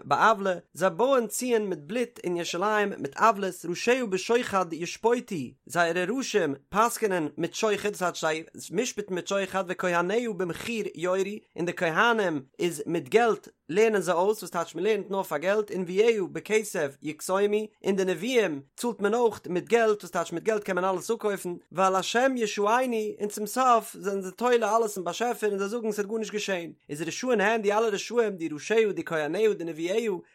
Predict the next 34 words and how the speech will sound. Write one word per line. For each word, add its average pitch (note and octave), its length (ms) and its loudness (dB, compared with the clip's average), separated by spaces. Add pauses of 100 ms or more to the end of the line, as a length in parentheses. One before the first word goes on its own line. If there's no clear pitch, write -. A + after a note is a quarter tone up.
(120)
אלה F#3+ 160 0
שתולי A#3+ 360 -2
בתחתונים A#3+ 460 0
במשמר A3 500 0
והיו A3+ 240 4
בעולם. G3 360 2 (200)
אין F#3 80 -6
צום G#3 160 -2
סוף B3 280 2
זענען G#3 140 2
זיי F#3 100 -8
טויל, A#3+ 280 4
זיי G3+ 160 2
בטוחן, A3+ 400 -6 (260)
עס G#3 160 -2
האט A3 80 2
גאר C#4 140 -2
נישט A3+ 120 -4
געשען, A#3 340 2
אלס A#3 200 2
עס G#3 100 -2
אנגעט. G3 360 0 (140)
לפיכך, G#3+ 540 2
מאווי A3+ 300 4
הקדוש G3+ 300 -2
ברוך G#3 260 -2
הוא G#3 80 -4
עליין, F#3 240 0
שולש G#3+ 300 -6
פרוניות, F#3 480 -2 (200)
כנגד G#3 500 2
שולש A3 320 -2
עבירות G3+ 260 2
שביהודים, E3+ 500 -2